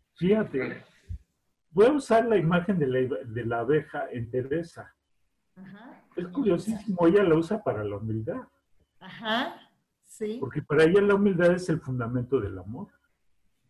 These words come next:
Speaker 3: Ajá.
Speaker 1: Eh, la, eh, la, la humildad es andar en verdad. Y la verdad, o sea, estamos en el campo del entendimiento.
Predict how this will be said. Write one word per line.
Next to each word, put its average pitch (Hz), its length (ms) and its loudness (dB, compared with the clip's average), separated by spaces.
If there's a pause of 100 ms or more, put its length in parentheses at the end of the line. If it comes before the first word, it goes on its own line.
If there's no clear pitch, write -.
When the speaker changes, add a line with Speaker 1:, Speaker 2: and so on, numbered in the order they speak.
(360)
Speaker 3:
Ajá. 147 680 -18 (840)
Speaker 1:
Eh, 190 80 6
la, 220 220 6
eh, 170 300 2
la, 147 280 2
la 143 160 4
humildad 160 560 2
es 147 200 -8
andar 117 240 -4
en 120 120 -4
verdad. 135 380 -6 (360)
Y 113 140 -10
la 143 200 0
verdad, 214 460 -2 (140)
o - 60 -20
sea, 123 200 -2
estamos 143 400 -2
en 160 120 0
el 127 100 -4
campo 123 320 -4
del 110 140 -2
entendimiento. 107 760 -10